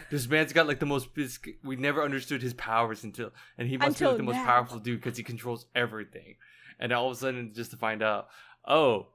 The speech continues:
Speaker 1: he just tur-, literally turns into a cat. The cat that is with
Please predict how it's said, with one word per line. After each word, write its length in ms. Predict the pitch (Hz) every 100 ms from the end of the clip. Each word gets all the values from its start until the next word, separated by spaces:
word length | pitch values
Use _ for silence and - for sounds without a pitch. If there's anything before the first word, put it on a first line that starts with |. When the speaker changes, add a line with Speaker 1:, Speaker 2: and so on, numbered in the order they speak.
| _
Speaker 1:
he 140 | 127
just 220 | 120 123
tur-, 180 | - 131 -
literally 400 | 131 143 143 135
turns 320 | 139 135 113
into 180 | - 131
a 40 |
cat. 360 | 127 127 101 - _
The 80 | 123
cat 440 | - - 143 131 -
that 120 | 120 117
is 140 | 110
with 280 | 117 123